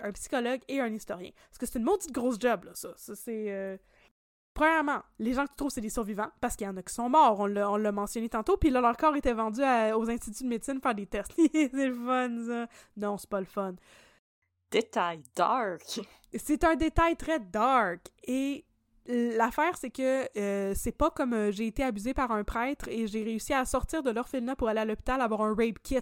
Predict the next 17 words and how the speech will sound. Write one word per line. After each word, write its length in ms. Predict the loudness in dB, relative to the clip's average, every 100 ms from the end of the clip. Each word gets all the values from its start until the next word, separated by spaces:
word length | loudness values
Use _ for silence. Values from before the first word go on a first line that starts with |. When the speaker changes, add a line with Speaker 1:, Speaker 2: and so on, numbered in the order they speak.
| -2
Speaker 1:
là. 120 | -8
Dans 160 | -4 -4
ce 100 | 0
temps-là, 360 | 0 2 2 2
ça 220 | 2 2
n'existait 600 | 2 0 -2 -6 0 0
pas, 260 | 4 4 4
là, 200 | 0 -10 -14
cette 180 | -20 -20
histoire-là. 500 | -4 0 2 2 0 _ _ _ _
Speaker 2:
Puis, 240 | -8 -2
euh, 180 | -2 -2
même 300 | 0 0 2
aujourd'hui, 480 | 2 2 0 -2 -2
le 100 | 0
rape 320 | 0 0 -2
kit, 140 | -4